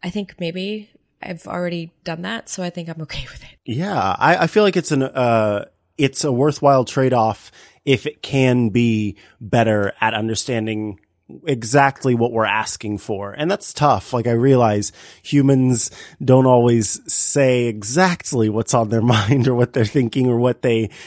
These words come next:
Speaker 2: uh, mean. And it can be kind of tough to understand sort of what your intents are if you're just a computer. But I do wish that it was better at being able to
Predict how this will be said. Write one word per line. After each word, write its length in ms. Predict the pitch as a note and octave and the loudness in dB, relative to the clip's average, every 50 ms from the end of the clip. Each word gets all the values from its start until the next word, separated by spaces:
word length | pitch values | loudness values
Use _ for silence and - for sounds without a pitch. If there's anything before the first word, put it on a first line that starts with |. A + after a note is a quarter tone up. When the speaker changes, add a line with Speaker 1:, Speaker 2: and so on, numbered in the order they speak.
| - - - | -20 -14 -8
Speaker 2:
uh, 300 | - A#2 A2+ A2+ A2 G#2 - | -4 0 0 0 0 0 0
mean. 640 | B2+ C3+ D3 D3 C#3 C3 A#2+ A#2 A#2 A#2+ C3 C3+ B2+ - - - - - | 2 4 6 6 6 6 6 4 4 2 2 0 -2 -6 -12 -20 -16 -6
And 380 | - A2+ A#2 A#2 A#2+ A#2 A#2 | -2 0 2 2 2 2 0
it 80 | B2 - | -2 -2
can 120 | - B2 | 0 -2
be 80 | A#2+ A#2 | -2 -2
kind 200 | - - B2 A#2+ | 0 0 -2 -2
of 100 | A2+ - | -2 -4
tough 280 | - - B2 A2+ - | -2 -2 -2 -2 -2
to 420 | - - - A#2 A2 G#2+ G#2 G#2 - - | -4 -4 -2 0 0 0 0 -2 -4 -4
understand 880 | A#2 A#2 A#2 A2+ A2+ G2+ - - - - A#2 A2+ A2+ A2+ A2 A2 G#2+ G#2 | -4 -2 -2 0 -2 0 -2 -2 0 0 0 2 2 2 0 0 -2 -2
sort 160 | - A#2 G#2 | -4 -4 -4
of 100 | F#2 F2 | -4 -4
what 260 | G2 G#2 A2+ A#2 A#2+ | -2 0 0 0 0
your 340 | A2+ G#2+ A2 G#2 G#2+ G#2+ G2+ | -2 -2 -2 0 0 -2 -4
intents 600 | G2+ G2+ G#2 A2 A2 G#2 F#2 - - A#2+ G#2+ - | -4 -4 -4 -4 -4 -6 -6 -4 -4 -2 -2 0
are 120 | B2 A2+ G#2+ | 0 0 0
if 100 | - A#2 | 0 0
you're 120 | A2 G2+ | -2 -2
just 200 | F#2+ G#2+ - - | -2 -2 -4 -4
a 40 | - | -6
computer. 580 | - A2+ G#2 - D3 D3+ D3+ A#2+ G#2 G2+ G#2 - - - - - - - - | -8 -10 -4 2 4 4 6 6 4 2 -2 -4 -8 -16 -20 -20 -20 -18 -6
But 520 | B2 G#2+ C#3+ C#3+ C3+ C3+ - - - - - - _ | 0 2 2 4 4 2 0 -2 -6 -8 -8 -8 _
I 140 | - C3+ D3 | -2 0 0
do 220 | C#3 - G#3+ A3+ | 0 0 0 2
wish 300 | G3 B2+ B2 A2 - - | 4 4 4 4 2 -2
that 260 | - - A2 G#2 - _ - | -2 -2 -4 -4 -6 _ -6
it 160 | C3 B2+ B2+ | -4 -4 -2
was 220 | A2+ A#2+ A2+ F2+ | -2 -4 -4 -4
better 420 | F2 - A#2+ A2 G#2 G#2 G2 F#2 - - | -2 -2 0 0 0 0 -2 -2 -2 0
at 260 | A#2 A2+ A#2 - - | 0 0 0 0 -2
being 180 | B2+ A#2 A2 | -2 0 0
able 220 | A2+ G#2+ F#2+ A2 G#2 | -2 -2 -4 -4 -6
to 600 | - - - A2 G#2 G#2 G2+ G2 F#2+ F#2 F2 | -6 -6 -4 -2 -2 0 0 -2 -4 -4 -6